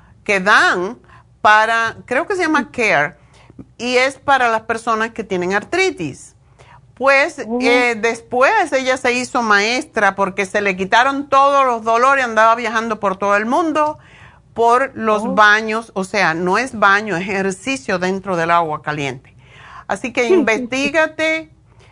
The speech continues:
Speaker 1: donde tú
Speaker 2: Ok.
Speaker 1: vives, donde hay un Y M C A, y,
Speaker 2: Ok.
Speaker 1: y eso, averigua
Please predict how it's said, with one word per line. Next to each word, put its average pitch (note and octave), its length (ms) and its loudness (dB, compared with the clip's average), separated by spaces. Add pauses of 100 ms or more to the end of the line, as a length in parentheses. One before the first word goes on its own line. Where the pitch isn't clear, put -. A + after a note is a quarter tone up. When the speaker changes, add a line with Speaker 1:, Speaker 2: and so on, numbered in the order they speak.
(140)
Speaker 1:
donde G#3+ 480 -2
tú C4 200 0
Speaker 2:
Ok. A#3+ 40 -2
Speaker 1:
vives, C#4 500 0
donde C4 420 0
hay B3 360 4
un A#3 320 -2
Y A3+ 340 4
M A3+ 160 -4
C G#3+ 300 -4
A, G#3+ 320 -2 (720)
y, G#3+ 520 -2
Speaker 2:
Ok. A#3+ 220 -2 (220)
Speaker 1:
y A#3 160 -4
eso, A#3 520 -2
averigua A3+ 600 0